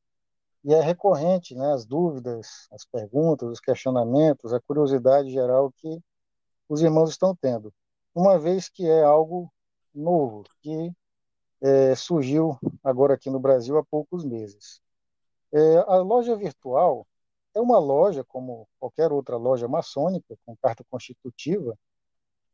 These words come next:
é, criada conforme a legislação da potência, só que ela tem um diferencial das outras,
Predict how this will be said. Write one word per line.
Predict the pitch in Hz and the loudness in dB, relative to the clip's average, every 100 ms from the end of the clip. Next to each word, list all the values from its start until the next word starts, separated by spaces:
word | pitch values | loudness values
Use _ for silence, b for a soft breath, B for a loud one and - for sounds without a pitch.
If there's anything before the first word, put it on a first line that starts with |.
| _ | _
é, | 131 131 127 | 0 2 2
criada | 123 185 190 156 175 190 165 | 0 2 4 6 4 0 -6
conforme | - 135 - 139 131 127 | -8 -8 -4 -4 -4 -6
a | 120 110 113 | -8 -10 -12
legislação | 127 123 131 131 - 139 170 | -12 -8 -2 -2 -2 -4 -2
da | 139 | -4
potência, | 113 131 - 139 175 185 120 - _ _ _ _ _ _ - | -6 -8 -8 -4 -4 -6 -12 -20 _ _ _ _ _ _ -2
só | 180 185 | 2 2
que | 214 | 0
ela | 214 202 | 0 0
tem | - 202 | -2 -4
um | 214 | -4
diferencial | 208 180 202 196 185 208 175 185 | -6 0 0 0 -4 2 4 4
das | 175 151 | 0 -2
outras, | 156 180 143 120 - - | -4 -6 -10 -14 -16 -20